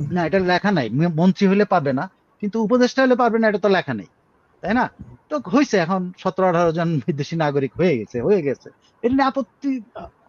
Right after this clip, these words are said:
থাকতে পারে সর-, আহ, রাজনৈতিক মহলে, কিন্তু আমি আপনি তো জার্নালিজম, আমরা তো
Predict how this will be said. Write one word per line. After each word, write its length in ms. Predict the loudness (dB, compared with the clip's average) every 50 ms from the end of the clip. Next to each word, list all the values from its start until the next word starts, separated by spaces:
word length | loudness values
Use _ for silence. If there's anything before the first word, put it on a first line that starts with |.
| _ _ _ _
থাকতে 220 | -8 -4 -2 0
পারে 180 | 0 0 0 -2
সর-, 240 | -4 -4 -6 -6 -4
আহ, 220 | -4 -4 -4 -2
রাজনৈতিক 440 | 0 0 0 0 -2 -4 -4 -4 -4
মহলে, 240 | -4 -4 -4 -6 -8
কিন্তু 460 | -10 _ _ _ _ _ -2 -2 0
আমি 280 | 2 2 4 4 4 2
আপনি 200 | 2 0 -4 -4
তো 100 | 0 2
জার্নালিজম, 580 | 2 4 4 2 2 0 0 0 -2 -4 -2 -2 -2
আমরা 300 | 0 0 0 0 -2 -2
তো 140 | -2 -4